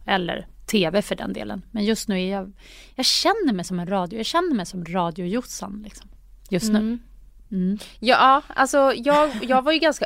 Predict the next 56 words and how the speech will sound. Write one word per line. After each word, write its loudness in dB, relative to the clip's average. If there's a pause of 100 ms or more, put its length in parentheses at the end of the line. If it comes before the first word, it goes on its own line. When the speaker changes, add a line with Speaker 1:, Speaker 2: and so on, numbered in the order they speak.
Speaker 2:
ung 0
när 2
du 0
började 4
på -18
Z -4
T 0
V. 0 (140)
Hur 0
Speaker 1:
Mm. 8
Speaker 2:
gammal 6
var 0
du -2
då? -4 (340)
Speaker 1:
Nitton. 0 (380)
Speaker 2:
Ja, 0
då -2
var 2
jag 2
nio, -6
ja, -4 (120)
tio 4
Speaker 1:
Ja. 8
Speaker 2:
var 6
jag. 8
Jag 6
är 6
nio 4
år 6
yngre -2
än 0
dig. 0
Speaker 1:
Ja. 2 (280)
Speaker 2:
Så 2
att 2
jag 4
var 2
inte 0
riktigt -6
Z -2
T -4
V -4 (380)
målgruppen. -4
Jag 0
kommer 0
ju 2
till 0
exempel -4
inte -6
ihåg -4
att -6
Mårten -6
Andersson -2
har 2
jobbat 0
på, -2